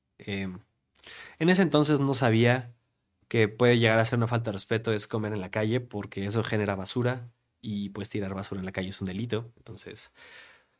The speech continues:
si pueden no hacerlo, intenten evitar comer en transporte público y en la calle, eh, mientras caminan. Es algo que les digo, hice que no tenía que haber hecho,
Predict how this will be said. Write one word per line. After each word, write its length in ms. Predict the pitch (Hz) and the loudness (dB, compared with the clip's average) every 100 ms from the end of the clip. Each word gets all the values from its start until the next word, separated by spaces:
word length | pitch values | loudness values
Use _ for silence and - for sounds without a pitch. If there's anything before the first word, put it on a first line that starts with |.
| _ | _
si 320 | - - 110 | -10 -4 -4
pueden 480 | 107 - 123 120 113 | -4 -2 0 2 2
no 100 | 113 | 2
hacerlo, 400 | 113 - 117 120 | 2 2 2 2
intenten 420 | 120 117 104 107 104 | 0 0 -2 -2 -4
evitar 340 | 95 104 101 | -4 -6 -6
comer 380 | - 101 101 98 | -6 -6 -6 -8
en 120 | 104 | -10
transporte 440 | 98 92 - 98 98 | -10 -12 -10 -10 -8
público 300 | 98 95 95 | -8 -8 -8
y 40 | |
en 40 | 87 | -10
la 60 | |
calle, 320 | - 110 202 _ _ _ _ _ _ _ _ | -10 -8 -10 _ _ _ _ _ _ _ _
eh, 400 | - - - - _ _ | -14 -14 -14 -18 _ _
mientras 320 | 110 98 98 | -10 -8 -8
caminan. 460 | - 92 98 117 - - _ _ _ _ _ _ _ - | -8 -8 -6 -6 -8 -18 _ _ _ _ _ _ _ -8
Es 200 | 107 - | -4 -2
algo 220 | 95 95 | -2 -6
que 140 | 95 | -10
les 140 | 92 92 | -10 -10
digo, 340 | 95 95 87 _ _ _ | -12 -12 -14 _ _ _
hice 380 | - 113 113 104 | -6 -4 -2 -4
que 120 | 104 | -4
no 120 | 95 98 | -6 -4
tenía 220 | 107 98 | -4 -4
que 80 | 101 | -2
haber 140 | 101 | -2
hecho, 360 | 104 131 139 | -2 -2 -4